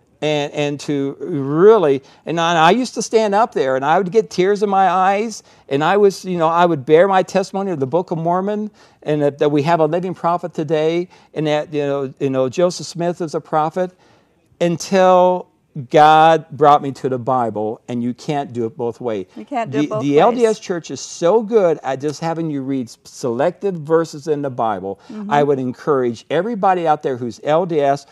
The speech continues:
Speaker 1: or question, start in Matthew and start reading all the way through. And you get into Romans, you know, five,
Speaker 2: Yeah.
Speaker 1: six, seven, eight, the meat of the, the gospel. Uh, you know, read Galatians and understand what's going on there.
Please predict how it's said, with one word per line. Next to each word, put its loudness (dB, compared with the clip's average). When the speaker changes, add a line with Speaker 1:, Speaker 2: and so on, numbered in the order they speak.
Speaker 1:
or -4
question, -4
start 4
in 0
Matthew 2
and -6
start 2
reading -4
all 4
the 0
way 2
through. 0
And -6
you -6
get -2
into -4
Romans, -2
you -6
know, 0
five, 2
Speaker 2:
Yeah. -4
Speaker 1:
six, 0
seven, 0
eight, 0
the -4
meat 0
of -2
the, 0
the -2
gospel. -2
Uh, 2
you -4
know, -2
read -2
Galatians 2
and -6
understand -8
what's -6
going -6
on -4
there. -2